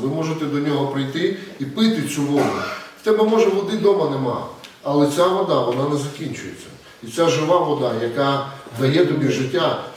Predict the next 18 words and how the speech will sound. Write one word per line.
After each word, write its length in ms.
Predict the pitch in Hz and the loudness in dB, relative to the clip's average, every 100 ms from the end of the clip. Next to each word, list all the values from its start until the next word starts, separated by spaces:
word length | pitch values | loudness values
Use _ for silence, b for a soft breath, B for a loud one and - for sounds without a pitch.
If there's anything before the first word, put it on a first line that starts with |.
| 127 | 0
дає 200 | 151 165 | 2 2
повноту. 760 | 156 147 147 143 - 190 127 101 - B B B B B B 135 | 0 0 2 0 0 -2 -2 -4 -10 B B B B B B -4
І 60 | |
нехай 320 | 135 147 180 | -2 2 2
Господь 360 | 160 151 180 170 | 2 0 0 0
сьогодні 260 | 156 151 147 | 2 2 2
благословить. 760 | 147 139 139 151 156 196 156 143 | 2 2 2 0 0 0 -2 -4
І 20 | |
цей 200 | 147 160 | -2 -2
день 240 | 160 175 | 2 2
сьогодні 320 | 170 160 160 143 | 2 0 0 -2
ще 200 | 156 151 | -2 -2
особливий 460 | 151 147 165 151 | -2 0 0 0
тим, 220 | 147 160 | 0 -2
що 180 | 156 147 | -2 -2
ми 280 | 139 147 147 B B B | 2 4 2 B B B
будемо 380 | 135 156 160 143 | -4 -2 0 0
згадувати 880 | 120 131 156 156 151 135 143 135 - | 0 2 2 2 0 0 0 0 -4